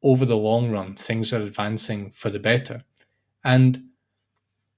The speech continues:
as humans, we over-idealize the past. You know, we try, we somehow think that the past was peaceful and that we were living in some sort of paradise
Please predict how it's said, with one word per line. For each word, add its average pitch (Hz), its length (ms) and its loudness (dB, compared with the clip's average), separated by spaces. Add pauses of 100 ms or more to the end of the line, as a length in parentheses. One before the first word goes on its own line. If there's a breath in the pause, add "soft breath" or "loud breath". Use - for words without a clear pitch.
(580)
as 131 140 0
humans, 165 360 0
we 110 140 2
over-idealize 123 760 2
the - 80 -14
past. - 480 -4
You 110 80 -4
know, 107 80 -4
we 104 120 -4
try, 113 320 -6
we 127 180 -4
somehow 127 440 -2
think 120 240 -4
that 107 120 -6
the - 80 -10
past - 400 -6
was - 100 -8
peaceful 117 540 -6
and 101 140 -8
that 104 140 -8
we 107 100 -6
were 104 180 -8
living 104 260 -2
in 107 80 -4
some 107 200 -8
sort 143 120 -12
of - 80 -18
paradise 107 600 -2